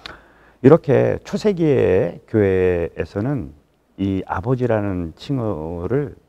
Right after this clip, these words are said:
주로 주교님들께 이제, 에, 국한시켜서 사용되곤 했습니다. 그런데 이제 사 세기에 접어들게 되면서 특별히 삼백이십오 년에 니케아 공회라는 게 열리게 되는데,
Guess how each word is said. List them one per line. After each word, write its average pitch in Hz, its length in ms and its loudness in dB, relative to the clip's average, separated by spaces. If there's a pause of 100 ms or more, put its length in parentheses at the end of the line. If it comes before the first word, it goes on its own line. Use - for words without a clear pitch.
(140)
주로 98 560 -2
주교님들께 95 1000 -2 (100)
이제, 62 260 -12 (800)
에, - 40 -12 (1120)
국한시켜서 110 720 0
사용되곤 85 960 -8 (400)
했습니다. 71 540 -8 (880)
그런데 143 580 2
이제 104 200 0
사 180 220 -2
세기에 151 400 0
접어들게 98 500 -4
되면서 76 640 -8
특별히 151 480 0
삼백이십오 135 680 -2
년에 90 240 -4
니케아 127 380 0
공회라는 82 680 -6
게 73 140 -6
열리게 76 320 -6
되는데, 76 520 -8